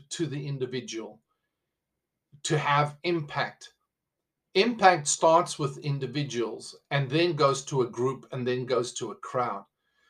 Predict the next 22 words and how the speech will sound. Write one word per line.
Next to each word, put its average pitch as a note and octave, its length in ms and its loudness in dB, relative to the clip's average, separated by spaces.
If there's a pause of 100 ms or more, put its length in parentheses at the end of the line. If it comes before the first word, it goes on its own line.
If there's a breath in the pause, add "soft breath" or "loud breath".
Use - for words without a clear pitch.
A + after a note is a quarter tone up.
(260)
So F3+ 540 6 (500)
basically, D#3+ 800 0
customizing D#3+ 760 4
your B2+ 120 2
leadership, C#3+ 580 0
you C#3+ 100 -2
need A3+ 220 -2
to D#3 80 4
look D3+ 300 0
at C3+ 240 2
each D3+ 320 -6
employee C3 800 -2
or A#2 240 0
staff C#3 480 2
member B2+ 420 4 (120)
or, A2+ 380 2 (400 soft breath)
um, G#2+ 380 -4 (300)
and F3 100 2
I'm E3+ 120 4
not F#3 180 6
talking F3+ 260 2
about, C#3+ 360 6